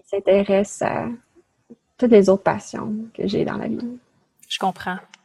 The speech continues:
Speaker 2: Comment tu dirais que ta relation personnelle avec Dieu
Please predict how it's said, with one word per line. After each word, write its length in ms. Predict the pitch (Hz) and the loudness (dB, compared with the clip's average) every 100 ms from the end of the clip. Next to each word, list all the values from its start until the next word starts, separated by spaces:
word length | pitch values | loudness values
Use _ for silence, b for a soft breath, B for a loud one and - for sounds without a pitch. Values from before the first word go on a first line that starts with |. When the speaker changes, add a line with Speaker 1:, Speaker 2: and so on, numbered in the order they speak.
| _ _ _ _ _ _ _ | _ _ _ _ _ _ _
Speaker 2:
Comment 240 | 214 208 | -2 0
tu 180 | 247 - | 0 -4
dirais 220 | 180 185 | -4 -2
que 60 | 220 | -2
ta 100 | 196 | -2
relation 420 | 175 175 170 208 | -2 -4 -4 -4
personnelle 560 | 208 180 - 180 175 202 | -6 -8 -6 -8 -6 -6
avec 320 | 170 165 165 | -6 -8 -12
Dieu 380 | 151 190 196 | -10 -6 -4